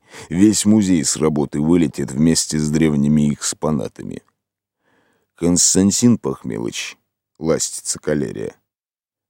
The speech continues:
ну какие физиологические потребности не могут потерпеть двадцать минут? Заранее покуришь, я тебе из командирских запасов сто грамм ульку налью, чтобы крепче стоялось.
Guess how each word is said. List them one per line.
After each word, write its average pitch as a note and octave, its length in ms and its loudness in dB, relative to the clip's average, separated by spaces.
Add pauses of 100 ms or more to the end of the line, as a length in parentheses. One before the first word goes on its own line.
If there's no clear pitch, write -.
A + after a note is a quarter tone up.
ну D#2+ 220 2
какие F#2+ 520 2
физиологические D#2 1040 0
потребности E2+ 800 -2
не D2 160 2
могут D#2 380 0
потерпеть C#2+ 600 -6
двадцать C2+ 480 -6
минут? - 400 -8 (760)
Заранее E2 640 2
покуришь, F2 720 -2
я D#2+ 200 2
тебе D#2+ 340 0
из - 160 -2
командирских E2 800 0
запасов D#2+ 600 -2
сто - 260 -6
грамм D2 300 0
ульку F2+ 320 0
налью, D2+ 480 0
чтобы D2 420 -4
крепче - 480 -4
стоялось. C2+ 720 -4